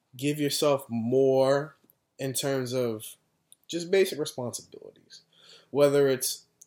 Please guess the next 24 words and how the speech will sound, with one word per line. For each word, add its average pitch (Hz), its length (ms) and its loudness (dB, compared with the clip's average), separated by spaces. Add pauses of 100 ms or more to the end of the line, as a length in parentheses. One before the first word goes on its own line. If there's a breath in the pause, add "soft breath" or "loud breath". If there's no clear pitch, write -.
(240)
to 127 520 0
learn 131 480 0
more 127 200 2
about 127 260 -4
yourself, 123 480 -4
learn 127 240 -2
more 127 160 -4
about 117 260 -6
your 107 80 -12
family, 117 680 -6 (580)
um, 104 440 -10
there's 151 180 -4
a 120 60 -6
whole 147 320 4
lot 127 140 2
of 110 100 -6
things 120 180 -6
that 123 120 -4
we 120 80 -6
can 110 200 -8
do 127 240 -4
in 113 100 -6
terms 120 280 -8
of 113 180 -6